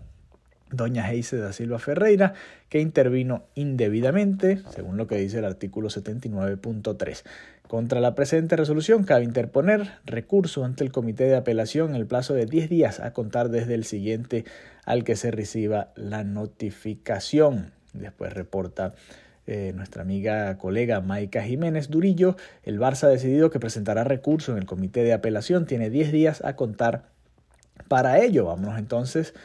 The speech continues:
a lo que dijo el Fútbol Club Barcelona en un comunicado. Mediodía de este martes para nosotros, de este lado del mundo, ya la tarde, casi noche allá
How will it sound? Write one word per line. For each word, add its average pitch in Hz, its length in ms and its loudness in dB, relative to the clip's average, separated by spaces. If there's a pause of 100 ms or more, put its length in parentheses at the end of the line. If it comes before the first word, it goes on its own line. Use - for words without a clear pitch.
(260)
a 104 80 -8
lo 98 160 -6
que 95 80 -4
dijo 101 200 -2
el 113 80 0
Fútbol 110 380 -2
Club 117 180 -4
Barcelona 113 680 0
en 104 180 -4
un 135 180 -2
comunicado. 123 840 6 (420)
Mediodía 98 640 4
de 120 140 4
este 123 280 0
martes 151 640 2 (120)
para 95 240 -4
nosotros, 175 680 2
de 98 180 -6
este 110 220 -6
lado 113 220 2
del 120 100 0
mundo, 196 400 4
ya 113 420 0
la 98 220 -4
tarde, 120 320 0
casi 117 260 -4
noche 113 300 -4
allá 104 280 -2